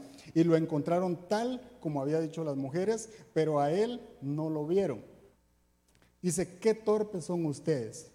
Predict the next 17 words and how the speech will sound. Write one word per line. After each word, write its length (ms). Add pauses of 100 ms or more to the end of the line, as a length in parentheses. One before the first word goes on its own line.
les 100
dijo 280
Jesús, 400 (720)
"y 100
qué 140
tardos 400
de 120
corazón 440
para 260
creer 260
todo 760
lo 120
que 120
han 120
dicho 240
los 200
profetas. 760